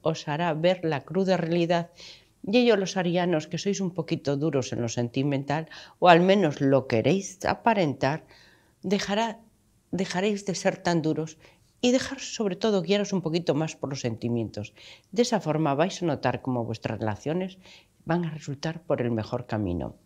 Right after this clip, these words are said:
En salud, intentar cuidaros un poco más, sobre todo la zona de la garganta. Tauro, veintiuno de abril al veintiuno de mayo. Bueno, Tauro, serán unos días en los que te vas a mostrar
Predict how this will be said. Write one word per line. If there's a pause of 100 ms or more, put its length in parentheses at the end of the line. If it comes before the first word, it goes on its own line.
(120)
En
salud, (440)
intentar
cuidaros
un
poco
más, (220)
sobre
todo
la
zona
de
la
garganta. (720)
Tauro,
veintiuno
de
abril
al
veintiuno
de
mayo. (320)
Bueno, (180)
Tauro,
serán
unos
días
en
los
que
te
vas
a
mostrar